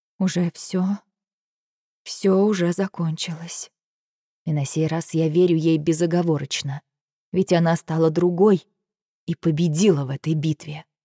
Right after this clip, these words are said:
За секунду до того, как потерять сознание, я вижу, как за маминой спиной с пола поднимается тень,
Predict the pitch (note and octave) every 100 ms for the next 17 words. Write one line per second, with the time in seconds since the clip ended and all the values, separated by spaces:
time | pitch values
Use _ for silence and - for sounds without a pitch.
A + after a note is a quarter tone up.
0 | _ _ _ _ _ - D#3 - - F3+
1 | D#3+ E3 E3 E3+ F3 D#3+ D#3 - E3+ F3
2 | E3+ D#3+ D#3 F#3+ G3+ E3+ E3 F3+ F#3 G#3+
3 | F#3+ F#3+ F3+ F3 G3 G3+ G3+ F#3+ - F#3+
4 | F#3+ A3+ F#3+ - A3 A3 G#3 G3 E3+ F#3+
5 | G3+ G#3 G3+ - G#3+ - F#3+ D3+